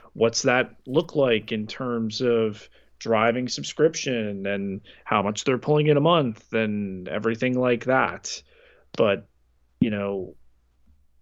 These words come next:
now they're beginning for the first time, What If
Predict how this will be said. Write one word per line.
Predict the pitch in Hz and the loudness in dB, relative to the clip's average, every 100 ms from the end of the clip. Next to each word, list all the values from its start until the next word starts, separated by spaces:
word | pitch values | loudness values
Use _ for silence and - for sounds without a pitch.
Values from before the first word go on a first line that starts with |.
| - | 0
now | 120 120 127 | 2 4 2
they're | 123 131 | 2 -2
beginning | 113 127 113 131 131 127 123 123 | -2 -6 -4 -2 -2 -2 -4 -8
for | - 127 | -6 -4
the | 110 | -4
first | - 123 120 - - | 0 0 0 -4 0
time, | 151 151 131 117 117 110 - - _ - - _ | 2 4 2 0 -2 -6 -16 -20 _ -20 -20 _
What | 113 113 | 6 8
If | 113 127 - - - | 6 2 -2 -20 -20